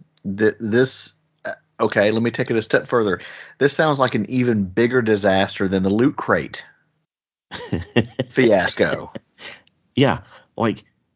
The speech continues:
Speaker 2: uh, un-, un-, unless these barcodes are tied to some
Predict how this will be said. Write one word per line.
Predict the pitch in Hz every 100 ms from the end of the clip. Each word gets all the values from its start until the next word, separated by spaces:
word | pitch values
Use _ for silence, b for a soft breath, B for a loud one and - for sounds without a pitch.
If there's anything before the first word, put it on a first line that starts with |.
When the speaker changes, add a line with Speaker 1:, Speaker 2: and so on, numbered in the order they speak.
| _ _ _ _ -
Speaker 2:
uh, | 120 -
un-, | 127 120
un-, | 147 143
unless | 143 139 143 190
these | - 143 131 123 -
barcodes | - 90 117 120 110 90
are | 95
tied | - 104 98
to |
some | 98 101 98 87